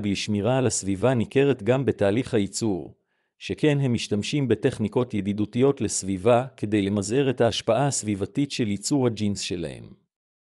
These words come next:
מסירות זו לקיימות לא רק מתיישרת עם ערכים עכשוויים, אלא גם מוסיפה שכבה נוספת של יושרה למותג. לסיכום, הג'ינס של דיזל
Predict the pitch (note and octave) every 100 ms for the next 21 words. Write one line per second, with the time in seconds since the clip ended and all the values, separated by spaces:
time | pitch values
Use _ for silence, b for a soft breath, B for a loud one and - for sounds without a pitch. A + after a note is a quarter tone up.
0 | _ _ _ _ _ F#2+ - G2 A#2 C#3
1 | G#2 A2+ A2 - G2 G2 A#2+ A2+ C#3 C#3
2 | - G2 G2 - C#3 G2 G2 G2 F#2+ -
3 | B2+ A2+ - G2+ G2 A#2 A2 G2+ G2+ G2
4 | A#2+ G#2+ - G2+ - B2 - F#2+ G2+ B2+
5 | B2+ F#2+ D3+ C#3+ - F#2 - G#2+ G2 F#2+
6 | - A2+ G#2 F#2+ F#2 F2 D2 A1+ - _
7 | _ _ _ _ _ _ _ _ _ G2
8 | - A2 - G2 C2+ A1+ - _ _ _
9 | _ _ _ _ _ _ G#2 F#2 A2 C#3
10 | B2 - F#2 F#2+ A#2 G#2+ G#2